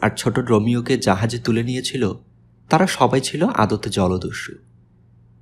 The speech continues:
জাহাজ এফিসাস বন্দরে ভিড়তেই তারা তাড়িয়ে দিল এমিলিয়াকে। তারপর তারা ছোট অ্যান্টিফোলাস আর ছোট রোমিওকে চড়া দামে বিক্রি করে দিল এক ধনী যোদ্ধার কাছে। সেই যোদ্ধা ছিলেন এফিসাসের ডিউকের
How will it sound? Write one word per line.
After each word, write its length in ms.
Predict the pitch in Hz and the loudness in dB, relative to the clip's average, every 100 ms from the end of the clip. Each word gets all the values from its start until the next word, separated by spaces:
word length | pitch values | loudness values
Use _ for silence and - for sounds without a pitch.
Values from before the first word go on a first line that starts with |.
| - - | -10 0
জাহাজ 380 | 101 95 107 - | 4 4 4 2
এফিসাস 480 | - 98 - 107 104 | 0 0 0 -2 0
বন্দরে 360 | 107 98 104 104 | 0 2 0 -2
ভিড়তেই 640 | - 110 110 139 107 92 - _ _ - - | -2 -4 -2 -2 -2 -4 -16 _ _ -6 2
তারা 180 | 156 160 | 2 6
তাড়িয়ে 360 | 117 104 123 | 6 6 4
দিল 260 | 120 135 262 - | 0 0 -2 0
এমিলিয়াকে। 640 | 104 98 92 85 - - - _ _ _ _ _ _ | 0 2 0 0 -4 -10 -18 _ _ _ _ _ _
তারপর 280 | - 147 185 | 4 6 4
তারা 200 | 190 190 | 2 0
ছোট 280 | - 143 131 | 2 2 4
অ্যান্টিফোলাস 640 | 143 123 156 156 160 - - | 4 2 -2 0 0 -2 -4
আর 100 | 117 107 | -2 -2
ছোট 220 | - 110 | 0 0
রোমিওকে 560 | 120 104 104 113 117 131 | 2 4 6 4 2 -2
চড়া 320 | - 104 107 | 2 2 2
দামে 220 | 113 117 | -2 -4
বিক্রি 300 | 107 101 113 | -4 -4 -6
করে 200 | 120 117 | -2 -2
দিল 240 | 117 123 220 - _ - | -2 -4 -4 -8 _ -4
এক 200 | 107 95 - | -2 -2 -6
ধনী 280 | 107 101 | -4 -4
যোদ্ধার 400 | 92 87 - 101 | -2 -2 -2 -2
কাছে। 320 | - - - - _ _ _ _ _ _ _ _ - | -2 -6 -8 -12 _ _ _ _ _ _ _ _ 0
সেই 160 | - 190 | 4 6
যোদ্ধা 340 | 131 123 160 | 6 4 0
ছিলেন 280 | - 175 196 | -2 -2 -2
এফিসাসের 640 | 123 - 120 143 - 120 | -2 -2 -4 -4 -4 -2
ডিউকের 500 | 120 117 147 220 | -2 0 0 -2